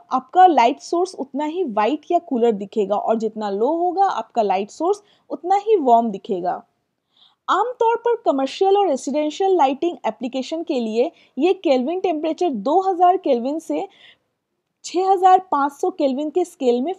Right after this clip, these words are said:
फॉल करता है। इसके अलावा सबसे इंपॉर्टेंट चीज़ है कि किसी भी लाइट को इसके वार्म लाइट, कूल लाइट या डे लाइट के नाम से याद नहीं रखना है,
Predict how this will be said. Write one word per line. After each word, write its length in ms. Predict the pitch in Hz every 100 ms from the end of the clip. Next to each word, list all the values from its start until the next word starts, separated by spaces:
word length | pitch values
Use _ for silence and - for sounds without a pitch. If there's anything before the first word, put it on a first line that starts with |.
| -
फॉल 220 | 220 214
करता 360 | 214 196 - 190
है। 280 | 190 156 - _ _ _ _ _ _ _ _ _ _ -
इसके 240 | 359 -
अलावा 480 | 466 339 233 240 349 _ _
सबसे 300 | 370 381 480
इंपॉर्टेंट 520 | 453 403 285 277 359 370
चीज़ 260 | 320 330 339
है 120 | 359
कि 140 | 359 349
किसी 280 | 330 311 494
भी 160 | 494 466
लाइट 340 | 330 254 320 - -
को 120 | 240 320 -
इसके 380 | 269 - 269 277 339 _ _ 233
वार्म 400 | 208 233 269 320
लाइट, 360 | 285 285 330 - _ _ _
कूल 280 | 294 339 339
लाइट 340 | 320 277 302 - _ -
या 180 | 320 381
डे 300 | 269 262 320
लाइट 320 | 339 339 339
के 120 | 359
नाम 280 | 311 240 240
से 140 | 254 370
याद 360 | 269 220 254 302
नहीं 400 | 247 226 247 285
रखना 380 | 247 208 202
है, 240 | 196 196